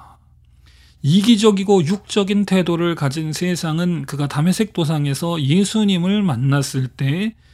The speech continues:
그에게 십자가에 못 박히게 됩니다.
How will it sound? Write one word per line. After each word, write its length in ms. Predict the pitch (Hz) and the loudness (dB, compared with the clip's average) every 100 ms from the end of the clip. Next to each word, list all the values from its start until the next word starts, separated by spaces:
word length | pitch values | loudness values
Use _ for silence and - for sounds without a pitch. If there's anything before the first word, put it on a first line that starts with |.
| _ - | _ 0
그에게 280 | 123 113 156 | 2 4 0
십자가에 840 | - - - 208 165 139 151 190 - _ | -2 -10 -2 0 0 0 -2 -4 -10 _
못 240 | - 127 - | -4 -4 -2
박히게 380 | 156 - 123 147 | -6 -4 -4 -2
됩니다. 540 | 135 - - - | -6 -10 -20 -20